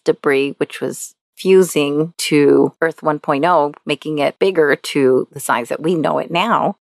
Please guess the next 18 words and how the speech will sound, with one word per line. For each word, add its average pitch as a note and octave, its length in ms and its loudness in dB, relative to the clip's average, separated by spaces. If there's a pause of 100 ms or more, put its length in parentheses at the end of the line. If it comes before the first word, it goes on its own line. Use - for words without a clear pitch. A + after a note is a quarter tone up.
(140)
all F3 140 0
this E3+ 200 -6
debris G#3+ 380 0
was F3 200 0
coming D#3 360 -6
in F#3 200 -4
from C#3+ 600 -4
the D#3+ 100 0
solar A#3 420 2
system - 480 -4
when D3 140 -2
it - 100 -6
was - 320 -4 (100)
so F3+ 160 -2
much - 200 -2
in C#3+ 80 -4
its - 120 -8
infancy. - 640 -4